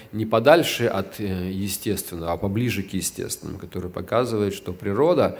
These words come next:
а, она дана Богом, а, в ней есть уже, м, естественные технологии, а, всё существует, вс-, всё, всё полное, так сказать, э,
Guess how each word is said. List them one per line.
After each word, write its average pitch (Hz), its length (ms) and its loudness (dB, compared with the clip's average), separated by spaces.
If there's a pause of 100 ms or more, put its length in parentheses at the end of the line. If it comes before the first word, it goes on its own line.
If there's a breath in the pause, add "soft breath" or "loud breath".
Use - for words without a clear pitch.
(260 loud breath)
а, 92 360 -2
она 92 220 -2
дана 92 340 -2
Богом, 113 540 4
а, 92 340 -2
в 90 120 -8
ней 98 140 0
есть 98 440 -2
уже, 95 600 -2
м, 92 140 -2
естественные 92 720 -2
технологии, 117 1000 4 (300 loud breath)
а, 95 180 -2
всё 98 220 -4
существует, 117 880 2
вс-, - 260 -12
всё, 95 480 0
всё 104 220 -4
полное, 98 600 6
так - 120 -12
сказать, 90 600 -6
э, 90 160 -4